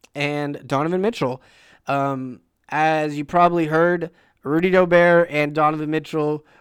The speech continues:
were, um, actually the last people taken in this one, uh, as LeBron quickly cl-, clarified with <laughs> Kevin Durant that this was no slander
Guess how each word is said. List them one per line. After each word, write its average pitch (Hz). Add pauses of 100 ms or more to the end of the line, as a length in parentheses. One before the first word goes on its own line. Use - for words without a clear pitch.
were, 196 (300)
um, 143
actually 170
the 165
last 143
people 190
taken 175
in 151
this 170
one, 175 (360)
uh, 127
as 139 (160)
LeBron 151
quickly 185
cl-, 170 (160)
clarified 170
with 175
<laughs> -
Kevin 180
Durant 160
that 143
this 143
was 135
no 151
slander 160